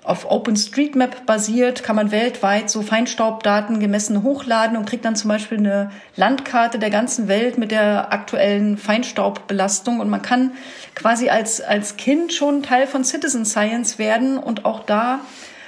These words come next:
erleben, dass man mit Erkenntnissen auch was machen kann, zum Beispiel selber Politik von unten und Forderungen aufstellen und einfach bessere Argumente zu haben. Und ähnlich war das mit Themen, äh, für Lichtverschmutzung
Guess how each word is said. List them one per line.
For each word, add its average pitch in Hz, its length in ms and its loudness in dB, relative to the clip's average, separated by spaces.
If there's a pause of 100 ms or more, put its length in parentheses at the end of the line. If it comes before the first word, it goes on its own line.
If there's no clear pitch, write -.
(180)
erleben, 269 720 2
dass 226 220 -4
man 233 280 2
mit 226 140 -2
Erkenntnissen 247 1080 0
auch 226 200 0
was 226 180 -2
machen 220 340 0
kann, 190 420 -4
zum 202 200 0
Beispiel 202 760 0 (280)
selber 214 320 2
Politik 208 480 0
von 226 200 0
unten 214 420 -2
und 202 160 -4
Forderungen 214 480 2
aufstellen 208 500 0
und 202 100 2
einfach 190 220 -4
bessere 208 400 2
Argumente 208 500 0
zu 175 220 -4
haben. 175 320 -2 (640)
Und 202 120 2
ähnlich 240 500 2
war 202 140 6
das 208 180 -2
mit 208 140 0
Themen, 208 480 2
äh, 185 380 -4
für 196 160 -2
Lichtverschmutzung 202 1300 0